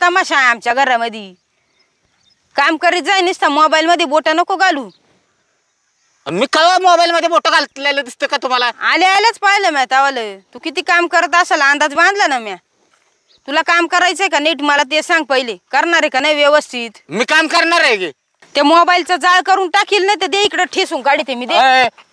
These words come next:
Speaker 2: मोबाईल काय, काय ह्यो साधा सुद्धा मोबाईल आहे का?
Speaker 1: मग काय सोनं लागले काय त्याला?
Speaker 2: ह्यो धर्मेंद्रच्या फार्म हाऊस वर मी काम करत होतो,
Speaker 1: हा.
Speaker 2: तेव्हा त्या धर्मेंद्रला माझं काम आवडलं म्हणून ह्यो पन्नास हजाराचा फोन मला त्यांनी दिलाय.
Speaker 1: बाई, गिफ्ट दिलं धर्मेंद्रानं तुला?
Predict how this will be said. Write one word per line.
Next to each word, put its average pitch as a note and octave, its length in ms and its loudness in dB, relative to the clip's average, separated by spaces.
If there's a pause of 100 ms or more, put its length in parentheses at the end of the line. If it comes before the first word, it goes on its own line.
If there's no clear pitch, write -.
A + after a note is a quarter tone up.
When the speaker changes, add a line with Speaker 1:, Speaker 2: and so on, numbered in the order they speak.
(400)
Speaker 2:
मोबाईल A3+ 340 4
काय, C#4+ 160 0
काय C4+ 300 2
ह्यो C4+ 120 2
साधा C#4 320 2
सुद्धा D#4+ 200 -2
मोबाईल E4+ 320 2
आहे F#4 100 2
का? D4 220 0 (260)
Speaker 1:
मग D#4 320 -6
काय D4 140 0
सोनं E4 280 0
लागले F4+ 320 2
काय F4+ 200 0
त्याला? B3+ 320 0 (380)
Speaker 2:
ह्यो C4+ 400 4
धर्मेंद्रच्या C#4+ 840 0
फार्म C#4 220 0
हाऊस D4 180 0
वर D4+ 120 2
मी D4+ 120 -4
काम D#4 240 0
करत D#4 240 -2
होतो, D#4+ 240 2
Speaker 1:
हा. D4 480 -2 (340)
Speaker 2:
तेव्हा B3+ 180 0
त्या D4+ 160 -2
धर्मेंद्रला D4 840 0
माझं C#4+ 320 2
काम D4+ 200 0
आवडलं D4+ 500 2 (400)
म्हणून C4 280 0
ह्यो D#4 100 2 (120)
पन्नास D4+ 360 0
हजाराचा D#4 460 2
फोन D#4+ 200 2
मला E4 220 2
त्यांनी D#4+ 240 0
दिलाय. E4 320 2 (400)
Speaker 1:
बाई, A#3+ 440 -2
गिफ्ट F4+ 160 -2
दिलं B4 320 0
धर्मेंद्रानं B3+ 600 0
तुला? C4 360 -4